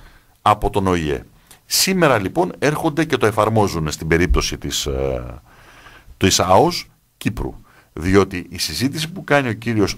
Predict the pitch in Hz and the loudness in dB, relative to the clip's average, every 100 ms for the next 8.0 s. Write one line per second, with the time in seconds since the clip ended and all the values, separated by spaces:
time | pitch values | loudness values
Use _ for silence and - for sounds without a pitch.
0 | - 90 85 82 87 - 78 71 67 73 | -2 0 0 -2 -4 -2 -2 -2 -4 -10
1 | - - _ 87 104 95 82 78 71 71 | -16 -20 _ -2 0 2 0 0 -2 -2
2 | - 143 - - 85 - 98 98 - 85 | -2 -4 -4 -4 -4 -4 -8 -8 -2 0
3 | 78 80 - 120 - 85 82 76 76 - | 2 -2 -4 -6 -6 -4 -2 0 -2 2
4 | 123 76 - 67 - - - - _ 85 | 2 0 -6 -12 -20 -20 -20 -20 _ 0
5 | 131 143 85 - 85 78 82 78 135 127 | 2 2 0 -6 -6 -2 0 0 0 0
6 | 104 98 95 101 90 67 - - _ - | 0 0 4 2 2 -6 -10 -20 _ -2
7 | 90 85 85 92 - 78 71 69 64 - | 0 0 0 -2 -2 0 2 0 -4 -10